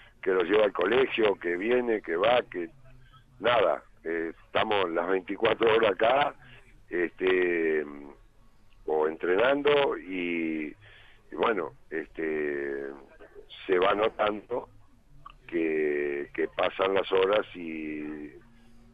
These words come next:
este, esto lo hemos conversado hoy inclusive con los jugadores, se nota que estamos ansiosos, ¿no? Empezamos a ponernos ansiosos, como que se nos viene el partido y, y, y como que queremos ya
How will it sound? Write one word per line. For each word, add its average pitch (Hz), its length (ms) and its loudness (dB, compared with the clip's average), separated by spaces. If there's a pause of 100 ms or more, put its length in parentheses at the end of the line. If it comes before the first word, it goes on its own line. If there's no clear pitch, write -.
(120)
este, 71 640 -6
esto 90 200 -2
lo 78 160 -2
hemos 90 220 -2
conversado 85 480 0
hoy 82 240 0
inclusive 73 500 -8
con 73 140 -6
los 78 100 -4
jugadores, 90 460 0
se 92 120 4
nota 113 560 2
que 90 100 -4
estamos 104 440 -2
ansiosos, 87 480 -2
¿no? 104 240 -4
Empezamos 90 500 -4
a - 20 -18
ponernos 101 340 -2
ansiosos, 107 500 -2
como 76 200 -12
que 76 120 -10
se 76 140 -10
nos 73 140 -6
viene 92 220 -2
el 95 60 -4
partido 95 600 -4
y, 76 120 -10 (840)
y, 82 320 -8
y 85 60 -8
como 90 240 -4
que 90 140 0
queremos 98 460 0
ya 113 280 4